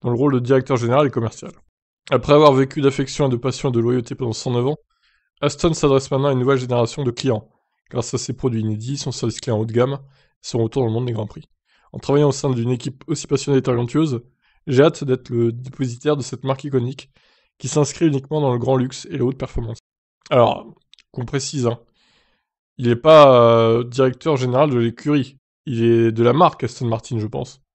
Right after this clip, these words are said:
C'est ça qu'il faut comprendre. Il y sera pas en effort, en gros. Alors que nous continuons de développer cette nouvelle ère pour Aston, une des clés est de développer le potentiel de notre marque, en donnant des, à nos clients de la loyauté et des offres attractives.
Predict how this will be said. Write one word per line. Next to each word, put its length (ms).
C'est 120
ça 140
qu'il 80
faut 80
comprendre. 420
Il 120
y 80
sera 220
pas 60
en 100
effort, 220
en 80
gros. 240
Alors 180
que 80
nous 140
continuons 480
de 100
développer 360
cette 200
nouvelle 220
ère 160
pour 160
Aston, 380
une 160
des 120
clés 200
est 40
de 100
développer 360
le 60
potentiel 420
de 100
notre 280
marque, 320
en 80
donnant 260
des, 140
à 80
nos 120
clients 300
de 100
la 100
loyauté 500
et 80
des 180
offres 160
attractives. 480